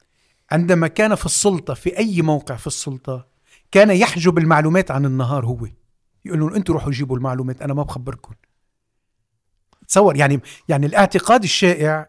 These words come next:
الاعتقاد الشائع إنه غسان تويني، آه، عندما كان وزيرًا، تنقول بالسبعين، ووزير بالخمسة وسبعين، ستة وسبعين، هو مصدر المعلومات جريدة النهار. مش صحيح، ما كان يخبر، كان يقول لهم للصحفيين: "روحوا أنتوا جيبوا المعلومات".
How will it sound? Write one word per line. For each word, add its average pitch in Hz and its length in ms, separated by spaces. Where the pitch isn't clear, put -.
الاعتقاد 165 460
الشائع 151 440
إنه 170 140
غسان 156 420
تويني، 160 420
آه، 143 180
عندما 156 260
كان 165 200
وزيرًا، 131 600
تنقول 139 260
بالسبعين، 131 540
ووزير 135 380
بالخمسة 151 260
وسبعين، 143 200
ستة - 200
وسبعين، 143 380
هو 196 240
مصدر 165 340
المعلومات 151 420
جريدة 139 320
النهار. 123 260
مش 156 220
صحيح، - 400
ما 185 140
كان 196 200
يخبر، 127 460
كان 143 160
يقول 180 160
لهم 180 120
للصحفيين: 143 420
"روحوا 175 240
أنتوا 151 180
جيبوا 131 220
المعلومات". 120 580